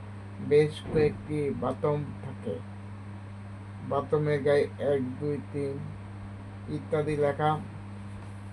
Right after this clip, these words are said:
ইত্যাদি লেখা থাকে। বাটন টিপে ফোন করা হয়। এ,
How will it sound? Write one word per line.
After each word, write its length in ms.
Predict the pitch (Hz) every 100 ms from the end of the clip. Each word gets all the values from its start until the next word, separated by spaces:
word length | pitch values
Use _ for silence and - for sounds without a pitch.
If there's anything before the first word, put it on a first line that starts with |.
| - - - - - - - - - -
ইত্যাদি 520 | 147 - 151 147 156
লেখা 280 | 147 143 143
থাকে। 380 | 139 135 123 104 - - - - - 139
বাটন 360 | 143 160 151 147
টিপে 220 | 147 156 147
ফোন 220 | 151 147 147
করা 220 | 151 143 139
হয়। 280 | 131 107 - - - - - - - - -
এ, 320 | 131 135 135